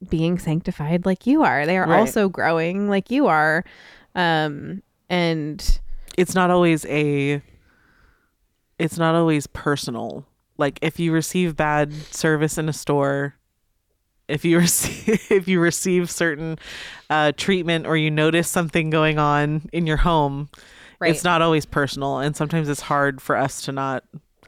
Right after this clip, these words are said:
Speaker 1: Yeah.
Speaker 2: make it personal. And I do think that that kind of has to do with, um, sort of the female, uh, predisposition of thoughtfulness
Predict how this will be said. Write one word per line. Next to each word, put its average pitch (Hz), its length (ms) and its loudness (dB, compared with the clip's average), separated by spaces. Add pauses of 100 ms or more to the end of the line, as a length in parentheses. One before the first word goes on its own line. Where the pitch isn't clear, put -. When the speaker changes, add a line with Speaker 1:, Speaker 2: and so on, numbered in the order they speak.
(200)
Speaker 1:
Yeah. 135 380 0
Speaker 2:
make 151 280 0
it 139 280 -2
personal. 139 720 -2
And 156 120 2
I 156 80 2
do 165 180 2
think 160 260 -2
that 139 260 -4
that 254 340 2
kind 165 220 0
of 151 80 -4
has 147 260 -4
to 151 100 -8
do 143 420 -2
with, 139 540 -2 (600)
um, 143 640 0 (100)
sort 170 260 0
of 160 140 2
the 151 140 0
female, 151 920 -2 (720)
uh, 143 240 2
predisposition 156 1080 -2
of 135 280 -2
thoughtfulness 208 1120 0